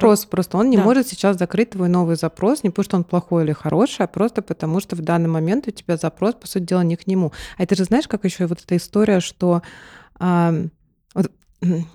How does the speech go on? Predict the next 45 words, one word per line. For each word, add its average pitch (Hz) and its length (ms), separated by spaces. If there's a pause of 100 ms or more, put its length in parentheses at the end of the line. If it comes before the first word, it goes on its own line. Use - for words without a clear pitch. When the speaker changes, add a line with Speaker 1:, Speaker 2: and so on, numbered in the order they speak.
(140)
Speaker 1:
вот 196 160
когда 202 160
ты 190 80
меня 202 120
когда 180 140
спросила - 380
критерии 180 600 (140)
коммуникации 175 640
внутренней, 156 580
это - 140
сложный 220 420
ответ, 156 380
потому 175 320
что 175 400
он 190 160
такой, 233 500 (380)
а, 175 340
мы 226 120
же 269 100
как - 240
книги. 160 360 (180)
Вот 175 140
если 208 240
воспринимать 202 440
себя 175 100
как - 220
книгу, 285 300
ты - 120
каждый 196 340
день 294 180
читаешь 226 400
новую 196 280
страницу. 180 580
И, - 20
по 185 140
сути 196 240
дела, 262 200
ты 277 180
каждый 185 480
день 220 480
узнаешь 180 680
о 165 80
себе 180 300
что-то 190 320
другое. 165 500